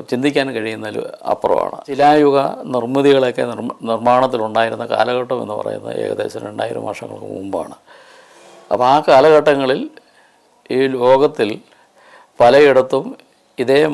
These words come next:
മോഡലിലുള്ള മെൻഹിറുകൾ കാണുന്നെങ്കിലും എൻ്റെ അറിവിൽപ്പെട്ടിടത്തോളം ഇത്ര വലിപ്പത്തിലൊരു മെൻഹിർ നമ്മൾ ആദ്യമായിട്ടാണ് കാണുന്നത്. അപ്പോൾ തന്നെ ഏറ്റവും സവിശേഷമായ ഒരു ജനവിഭാഗം,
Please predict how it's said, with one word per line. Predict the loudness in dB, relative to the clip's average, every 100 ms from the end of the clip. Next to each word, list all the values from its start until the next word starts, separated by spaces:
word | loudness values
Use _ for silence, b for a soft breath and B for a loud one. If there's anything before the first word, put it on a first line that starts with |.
| 2
മോഡലിലുള്ള | 4 4 2 0 -2 0 -2 -2 -14 _ _ _
മെൻഹിറുകൾ | -10 -4 -2 0 -2 2
കാണുന്നെങ്കിലും | 2 2 -2 -6 -8 -10 -12 _ b b b b b b _
എൻ്റെ | -2 2 4 6
അറിവിൽപ്പെട്ടിടത്തോളം | 6 2 0 -2 -2 -2 -2 -2
ഇത്ര | -2 2 6 6
വലിപ്പത്തിലൊരു | 4 2 2 0 -2 -2 0 -2 -4
മെൻഹിർ | -8 -4 -4 -4
നമ്മൾ | -6 -4 0 0
ആദ്യമായിട്ടാണ് | 0 -4 -6 -6 -8 -10
കാണുന്നത്. | -12 -12 -18 -20 _ B B B B
അപ്പോൾ | 0 2 2
തന്നെ | 2
ഏറ്റവും | 2 2 2 0 0 -6 _ _ _ _
സവിശേഷമായ | 4 4 4 2 2 0 -2 -2 -4 -10 -14 _ b b b b 0
ഒരു | 2 4 2 0 -2
ജനവിഭാഗം, | -2 0 -2 -2 -6 -6 -8